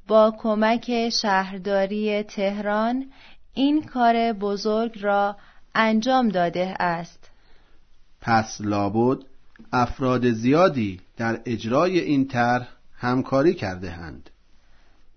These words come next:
Speaker 1: بله، در ساخت تونل توحید سه هزار و چهارصد نفر همکاری داشته اند.
Speaker 2: من کارهای عمرانی زیادی را در تهران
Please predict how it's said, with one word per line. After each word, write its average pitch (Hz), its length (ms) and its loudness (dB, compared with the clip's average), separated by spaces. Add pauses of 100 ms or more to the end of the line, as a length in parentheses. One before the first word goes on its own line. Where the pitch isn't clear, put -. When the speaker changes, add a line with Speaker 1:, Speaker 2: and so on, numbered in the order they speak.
(120)
Speaker 1:
بله، 185 540 4 (800)
در 220 380 4
ساخت 285 600 0 (220)
تونل 226 680 0
توحید 220 760 -4 (500)
سه - 240 -2
هزار 226 680 2
و 226 180 0
چهارصد 202 840 -2
نفر 202 640 -2 (260)
همکاری 220 720 2
داشته 180 600 -2
اند. 170 360 -6 (600)
Speaker 2:
من 113 460 2 (400)
کارهای 113 800 2
عمرانی 113 720 0
زیادی 139 500 2
را 120 120 2
در 104 200 -2
تهران 104 640 -4